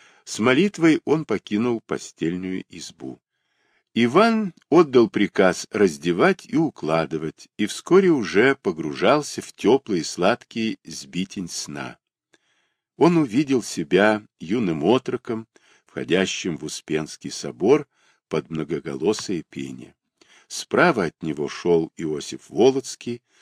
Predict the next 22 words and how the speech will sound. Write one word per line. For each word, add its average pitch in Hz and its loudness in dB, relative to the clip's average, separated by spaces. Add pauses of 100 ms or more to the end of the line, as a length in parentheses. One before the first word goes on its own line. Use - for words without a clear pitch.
(100)
слева 131 2
Нил 98 -2
Сорский. - -6 (540)
Они 156 4
подвели 92 0
его 87 2
к - -14
помосту, 107 0 (280)
сами 92 2
встали 80 -2
наверх 69 -2 (400)
и 98 -2
принялись 98 0
венчать 90 -2
его 120 -4
на 90 -4
царство, - -6 (360)
осенив 92 -2
крестом 127 -2 (340)
и 87 -8
прочтя 85 -4
молитвы, 80 -6